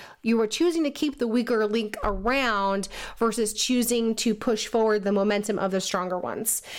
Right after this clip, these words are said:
And like we talked about earlier in the episode, that has consequences. So you really need to get tough with yourself and think about this. And maybe you feel like you're the weakest link,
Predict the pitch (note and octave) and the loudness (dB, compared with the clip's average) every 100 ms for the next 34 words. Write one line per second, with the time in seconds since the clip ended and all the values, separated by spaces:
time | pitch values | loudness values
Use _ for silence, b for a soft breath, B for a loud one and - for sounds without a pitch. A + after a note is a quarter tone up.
0 | B B A#3+ A3 G#3+ G#3+ A3 G#3 G#3 A3 | B B -2 0 0 0 0 -2 -2 0
1 | A3 G#3+ G#3 G3 A3 G3+ G3 A3+ B3 A3+ | 0 0 -2 0 2 4 4 2 0 0
2 | G#3 G3+ B B G3 F#3 G#3+ A3 - G#3 | 2 0 B B -4 0 0 0 -4 -2
3 | G3+ F#3+ - - G#3+ G#3+ - G#3+ G#3 C3 | -2 -2 -4 -2 -2 -4 -6 -4 -2 -2
4 | - - - _ _ _ - B3 A#3 A3 | 0 -2 -6 _ _ _ -4 2 4 4
5 | C4 C4 C4+ C4+ C4 A#3+ A3 A3 G#3+ G#3 | 2 2 2 0 0 2 4 2 0 -2
6 | - - A3+ G#3+ G3+ G3+ A3 G#3+ - - | -4 0 2 2 2 -2 -4 -4 -8 -10
7 | B B - - - A#3 - - A3 A3 | B B -12 -6 0 0 -2 -4 0 2
8 | G#3 G#3 G3 A#3+ F4 - - _ _ _ | 2 2 0 0 -2 -8 -18 _ _ _
9 | _ _ _ _ - - - A#3+ A#3+ A#3 | _ _ _ _ -14 -6 -2 0 0 0
10 | A3 - B B B B - - D#4+ C#4 | -4 -8 B B B B -2 0 2 0
11 | G#3+ G3+ G3 G3 G#3 G#3 G#3+ F4+ F4 B3 | 0 0 -2 -4 0 2 2 2 2 4
12 | G4+ F#4+ A#3+ - A#3 A3 G3 G3 G3 G3+ | 4 2 -2 -4 0 0 0 -2 0 2
13 | C#4+ D4+ C4+ - G3+ G#3 G3 - - - | 2 2 0 -2 -2 0 0 -2 -4 -6
14 | - - | -6 -4